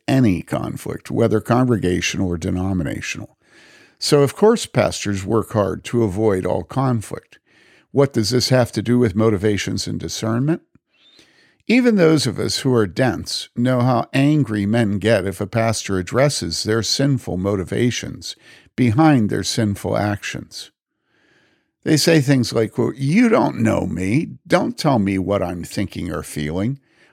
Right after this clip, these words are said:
I know myself, and that's not why I did it," unquote. One of the most common sins pastors face today is mothers abandoning their home for some job or profession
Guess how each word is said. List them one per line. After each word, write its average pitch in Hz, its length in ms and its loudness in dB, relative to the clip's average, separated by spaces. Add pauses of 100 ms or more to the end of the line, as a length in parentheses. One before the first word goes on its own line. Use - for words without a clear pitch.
(100)
I - 180 2
know 202 180 4
myself, 156 800 2
and 123 180 0
that's 143 300 0
not 143 360 2
why 95 280 0
I 92 140 0
did 92 220 0
it," - 140 -12 (1300)
unquote. - 500 -8 (800)
One 151 160 4
of 147 80 6
the 127 60 4
most 117 280 2
common 147 500 4
sins 98 580 2
pastors 104 640 -2
face 78 380 -6
today 67 500 -6 (420)
is 135 260 2
mothers 135 480 2
abandoning 127 680 0
their 104 200 0
home 95 360 -2
for 101 160 -6
some 139 340 0
job 117 380 2
or 107 80 -4
profession 101 760 -4